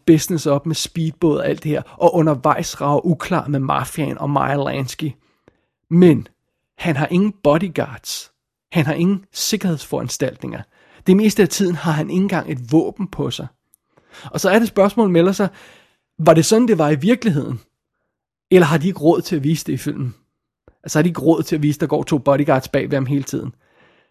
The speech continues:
Det virker som en vigtig ting at få forklaret ordentligt, fordi det binder selvfølgelig sammen med den skæbne, der endte med at møde, øh, den kære, øh, karakter i virkeligheden. Så, så vi vil gerne have forklaret, hva-, hvad det er, der foregår. Og,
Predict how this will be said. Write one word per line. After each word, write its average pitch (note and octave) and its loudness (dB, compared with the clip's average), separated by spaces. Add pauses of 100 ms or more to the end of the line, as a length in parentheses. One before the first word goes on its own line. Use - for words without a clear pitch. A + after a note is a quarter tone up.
(220)
Det F3 4
virker A3+ 4
som F#3 2
en D3+ 2
vigtig G3 2
ting F#3 0
at D#3+ -2
få E3 2
forklaret D3+ -2
ordentligt, D#3+ 2
fordi E3 -6
det E3 -4 (180)
binder F3 0
selvfølgelig G3 -2
sammen E3+ -4
med D#3+ -4
den D#3 -4
skæbne, D#3+ 0
der E3 -2
endte D#3 -2
med E3+ -2
at C#3+ -2
møde, D3+ 4
øh, D3+ 0
den D3+ -4
kære, D3 -2 (220)
øh, C#3 -6
karakter C#3+ -2
i - -2
virkeligheden. E3 0 (380)
Så, - -6
så - -6
vi D3 -2
vil D#3 0
gerne E3+ 2
have F#3+ 0
forklaret, - -4 (100)
hva-, - -6
hvad D3 0
det D#3 0
er, C#3+ 0
der D#3 -4
foregår. C3+ -6 (380)
Og, D#3 -14